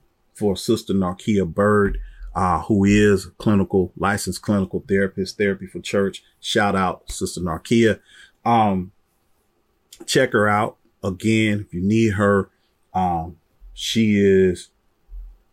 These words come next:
great, and she can help you through some things that you need help through,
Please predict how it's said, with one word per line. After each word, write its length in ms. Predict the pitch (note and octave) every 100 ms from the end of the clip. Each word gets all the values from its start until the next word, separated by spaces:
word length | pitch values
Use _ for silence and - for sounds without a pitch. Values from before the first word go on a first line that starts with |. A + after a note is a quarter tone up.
| - G2
great, 600 | F#2+ A2 A2 G#2 - - _ _ _ _ -
and 280 | G2 F#2 F2+
she 160 | - G2+
can 100 | F#2+
help 300 | B2+ B2 G#2
you 260 | F#2+ A#2 -
through 200 | A2+ A2
some 220 | G2+ G2 F#2+
things 360 | A2 A2 G2
that 200 | G2+ F#2+
you 80 | A#2+
need 200 | B2+ B2
help 280 | E3 D3 -
through, 380 | G2 F#2+ F#2